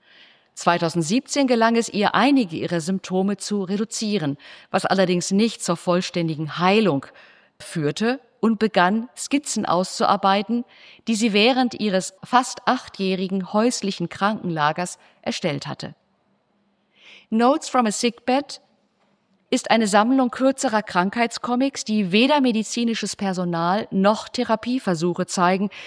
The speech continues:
vielleicht weil sich beide nicht als sonderlich hilfreich erwiesen haben, sondern detailliert individuelle Krankheitserfahrungen beschreiben und mit schwarzem Humor sowie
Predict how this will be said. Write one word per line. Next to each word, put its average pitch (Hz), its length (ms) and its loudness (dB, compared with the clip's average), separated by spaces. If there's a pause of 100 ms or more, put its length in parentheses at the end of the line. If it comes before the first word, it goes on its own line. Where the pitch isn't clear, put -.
(140)
vielleicht 208 480 2
weil 202 100 4
sich 196 200 -6
beide 165 340 2
nicht 170 220 -4
als 202 160 0
sonderlich 156 440 -2
hilfreich 214 540 0
erwiesen 165 420 -2
haben, 202 340 2 (380)
sondern 247 540 4
detailliert 196 720 -2 (380)
individuelle 233 640 2
Krankheitserfahrungen 202 1120 0
beschreiben 180 640 -2 (540)
und 185 100 -4
mit 165 160 -6
schwarzem 214 480 0
Humor 180 540 2
sowie 156 380 -4